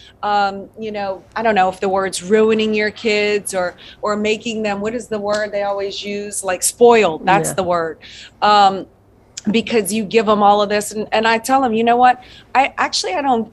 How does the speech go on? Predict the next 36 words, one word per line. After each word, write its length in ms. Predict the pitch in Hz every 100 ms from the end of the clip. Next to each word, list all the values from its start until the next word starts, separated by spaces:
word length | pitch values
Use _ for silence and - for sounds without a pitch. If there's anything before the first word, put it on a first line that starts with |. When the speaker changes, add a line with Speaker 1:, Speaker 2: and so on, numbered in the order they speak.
| -
Speaker 1:
I 160 | 262
actually, 320 | 285 302 262 233
let 100 | 240
me 80 |
just 220 | 233 220 -
clarify 400 | 233 220 202 190
that. 180 | 214
I 60 | 190
actually 320 | 226 - 359
don't 320 | 269 247 190
give 160 | 214 240
my 260 | 240 202 185
kids 400 | - 226 233 196
a 140 | 175
whole 300 | 180 214 214
lot 220 | 190 190
of 120 | 202
things 340 | 196 202 233 208
other 240 | 202 208 214
than 180 | 208 190
at 140 | 170
Christmas 460 | 220 214 226 214 202
and 100 | 190
on 100 | 180
our 140 | 175
birthdays. 640 | - 208 220 180 151 -
The 100 | 233
rest 280 | 185 262 -
of 80 | 294
the 80 | 247
time, 320 | 226 196 190
they 200 | 180 -
earn 260 | 196 233 247
their 180 | 202 170
stuff." 360 | - 175 160 - - - - 214
Now, 360 | 226 214 208